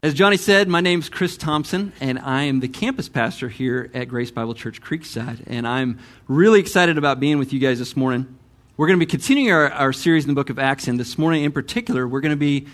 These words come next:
in Acts chapter four, starting in chapter four and then diving into chapter five. So if you wanna go ahead and turn there, and while you're doing so, I wanna share a little something about myself. I love stories.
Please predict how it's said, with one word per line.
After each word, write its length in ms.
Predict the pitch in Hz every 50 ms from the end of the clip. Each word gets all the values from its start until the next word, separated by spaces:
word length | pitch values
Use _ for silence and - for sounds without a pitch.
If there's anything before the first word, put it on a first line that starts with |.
| - - - _ _ _
in 220 | - 165 156 151 156
Acts 340 | - 151 160 175 175 - -
chapter 340 | - 196 175 160 - 165
four, 680 | 139 - - - 190 185 170 147 135 131 131 123 - - - -
starting 380 | - - - 180 190 202 202
in 60 | 196
chapter 280 | 180 - 190 185 - 185
four 260 | - - 156 156 151
and 80 | 147 147
then 220 | 143 135 135 147 143
diving 340 | 131 139 143 151 156 151 147
into 180 | 143 143 135
chapter 360 | 131 131 - 156 143 - - 127
five. 560 | - - - 151 147 127 117 110 120 - - _ - - - - - - - - _ _ _ _
So 160 | - - 156
if 120 | 143 143 175
you 80 | 185
wanna 160 | 190 196 180
go 80 | 156 175
ahead 220 | 175 175 202 196
and 100 | 170 151
turn 480 | - - - 202 208 208 202 202 196 170 -
there, 500 | 143 117 139 135 123 120 120 123 147 143 - - _ _ _ _ _ _ _ _ _ _ _ _ _ -
and 100 | - 131
while 160 | 147 160 175
you're 80 | 180 175
doing 280 | 160 175 180 180 180
so, 280 | 175 - - 139 127 127
I 120 | 123 135
wanna 420 | 143 156 156 143 131 123 113 - - -
share 260 | - - - - 160
a 60 | 151 143
little 120 | 135 131
something 300 | 123 - 139 131 - 127
about 180 | 123 123 123 127
myself. 600 | 120 110 - - - 127 110 107 - - - _ _ _ _ _ _ _ _ _
I 260 | - 127 131 151 180 185
love 600 | 156 139 135 139 139 143 143 139 135 147 - -
stories. 920 | - - - - - 139 127 120 110 101 90 113 113 - - - -